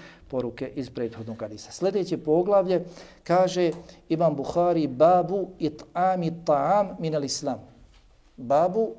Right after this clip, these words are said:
it'ami ta'am min al-islam. Poglavlje o tome da je hranjenje gladnih od islama.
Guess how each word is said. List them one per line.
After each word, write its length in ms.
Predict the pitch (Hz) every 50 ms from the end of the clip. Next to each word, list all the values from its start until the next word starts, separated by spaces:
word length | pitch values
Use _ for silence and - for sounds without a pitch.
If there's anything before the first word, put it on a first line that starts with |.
| - -
it'ami 520 | 185 175 - - - 180 185 185 170 151 - -
ta'am 400 | - 147 135 139 160 196 208 196 190 - -
min 160 | 160 151 147
al-islam. 440 | 143 131 127 123 - - 127 110 - - - _ _ _ _ _ _ _ _ _ _ _ _ _ _ _ _ _ _ _ _ _ _ _ _ -
Poglavlje 680 | 135 147 165 190 190 214 214 214 202 185 180 165 151
o 160 | - - 131 127
tome 420 | - - 214 220 214 202 175 - - - - -
da 160 | 131 131 143
je 160 | 147 143 131
hranjenje 800 | 113 - 135 135 139 151 170 190 202 208 208 202 190 175 160 156
gladnih 580 | 135 147 151 170 180 175 170 156 160 156 - -
od 120 | 180 143
islama. 440 | 143 - - 156 143 131 127 127 117